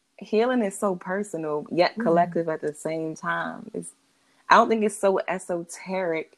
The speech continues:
Speaker 1: as we think it is. I feel like it's being able to share your heart and your experiences and walk together with a person or anybody that you feel loved or inclined to. But it took me a long time to realize that
Speaker 2: Yes.
Speaker 1: it's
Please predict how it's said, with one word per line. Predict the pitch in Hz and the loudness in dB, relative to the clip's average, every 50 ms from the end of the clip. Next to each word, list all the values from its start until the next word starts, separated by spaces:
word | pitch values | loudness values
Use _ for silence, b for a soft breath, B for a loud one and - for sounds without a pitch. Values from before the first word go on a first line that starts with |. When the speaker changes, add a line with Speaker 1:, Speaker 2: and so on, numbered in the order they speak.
| _ - | _ -6
Speaker 1:
as | 165 160 160 - | -4 -4 -4 -4
we | 165 156 156 | -4 -6 -6
think | - - 175 190 185 - | -4 -4 -4 -4 -4 -4
it | 160 143 | -4 -2
is. | 156 156 156 - - | -2 -2 -2 -2 -4
I | 151 | -2
feel | - 190 185 | 0 2 2
like | 180 - | 2 4
it's | 165 160 - - b b b b b b b 156 | 2 0 0 -2 b b b b b b b 2
being | 165 170 180 180 175 - - | 4 4 4 4 4 4 4
able | 160 170 170 165 165 160 | 4 4 4 6 4 2
to | 160 156 | 2 0
share | - - - 165 170 | -2 0 2 4 4
your | 165 160 156 156 | 4 4 2 0
heart | 160 165 160 160 160 - - | 0 2 2 2 2 0 -2
and | 151 151 156 | -2 -2 0
your | 156 151 151 | 0 0 0
experiences | 151 - - - - - 160 160 175 180 170 156 156 156 - 151 151 | -2 -6 -10 -16 -6 0 2 2 2 2 2 0 -2 -2 -2 -2 -2
and | 151 147 151 156 | -2 0 2 2
walk | 156 160 - - | 2 2 0 0
together | - 151 156 156 160 156 160 156 151 147 - _ _ _ _ _ - | -4 -2 0 0 0 0 2 0 0 0 -4 _ _ _ _ _ 2
with | 151 170 190 185 | 6 6 8 8
a | 156 | 6
person | - - 147 147 151 - 143 147 | 4 4 0 0 0 -2 -4 -2
or | 165 156 131 | 0 2 4
anybody | 113 180 208 190 180 160 151 151 151 151 147 | 4 4 4 4 4 4 4 4 2 0 0
that | 151 147 147 - | -2 -2 -2 -4
you | 151 | -6
feel | - - 147 147 147 | -2 0 2 2 2
loved | 143 147 147 147 147 147 - 160 | 2 2 0 2 0 0 0 0
or | 156 | 0
inclined | 147 139 - 160 147 143 156 - | 0 2 4 4 4 4 4 2
to. | - - - 208 208 B B B B B B B B B B - | 2 0 2 0 0 B B B B B B B B B B 0
But | 160 165 170 170 165 165 170 165 - - _ _ _ _ _ _ _ _ _ _ - - - | 4 6 6 8 6 6 4 2 0 -4 _ _ _ _ _ _ _ _ _ _ -10 0 4
it | - 208 | 4 4
took | - 285 - | 4 4 4
me | 262 220 | 6 6
a | 190 180 | 6 6
long | 175 175 190 202 214 208 208 | 6 4 6 6 4 4 2
time | - 226 196 190 | 0 0 0 0
to | 175 | 0
realize | 170 180 196 196 202 196 185 180 175 | 2 4 6 6 6 6 6 4 4
that | - | 2
Speaker 2:
Yes. | - | 2
Speaker 1:
it's | 226 - - | 2 0 -4